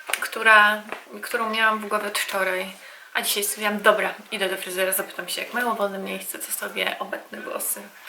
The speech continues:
I obcięłam je w ciągu <laughs> pół godziny. Voila,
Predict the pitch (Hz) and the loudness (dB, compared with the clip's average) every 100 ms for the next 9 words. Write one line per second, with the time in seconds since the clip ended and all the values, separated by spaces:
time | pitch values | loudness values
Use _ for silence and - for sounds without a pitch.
0 | - - - 359 339 - 226 220 220 220 | -14 -14 4 6 6 4 4 6 6 6
1 | 214 214 214 - 208 196 202 202 202 - | 2 0 0 -6 -6 -4 0 2 2 0
2 | - - 277 - 202 220 202 202 - - | -10 -4 -4 -4 -6 -4 -2 -2 -6 -12
3 | - - - 196 220 240 254 | -12 -12 -10 2 4 8 6